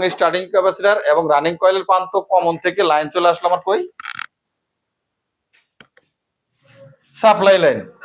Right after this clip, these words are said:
এইখানে। তো এখন কমনের সাথে তুমি লাইন দিতে পারো, এখানেও তুমি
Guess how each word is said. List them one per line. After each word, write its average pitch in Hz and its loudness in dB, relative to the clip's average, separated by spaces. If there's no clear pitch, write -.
এইখানে। 170 0
তো 151 2
এখন 175 2
কমনের 190 2
সাথে 220 -2
তুমি 208 2
লাইন 160 0
দিতে 196 0
পারো, 220 2
এখানেও 170 0
তুমি 185 -2